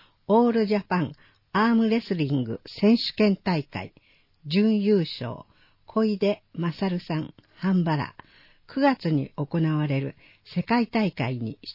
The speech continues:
出場決定。前回の大会から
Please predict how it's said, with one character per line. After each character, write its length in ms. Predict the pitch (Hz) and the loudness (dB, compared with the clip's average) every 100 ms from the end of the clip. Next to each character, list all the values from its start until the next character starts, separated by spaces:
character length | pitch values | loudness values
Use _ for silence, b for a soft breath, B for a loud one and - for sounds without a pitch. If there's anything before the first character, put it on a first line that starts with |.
| - | -4
出 100 | 190 | -2
場 300 | 170 175 165 | 2 2 0
決 240 | - 156 _ - | -4 -8 _ -4
定。 280 | 170 156 _ b b b b b b _ - | -2 -2 _ b b b b b b _ 2
前 220 | 262 262 | 4 4
回 300 | - 160 131 | -2 -6 -4
の 160 | 120 127 | -8 -6
大 260 | 151 147 | -4 -4
会 260 | - 131 127 | -4 -6 -6
か 180 | - | -6
ら 140 | 113 | -8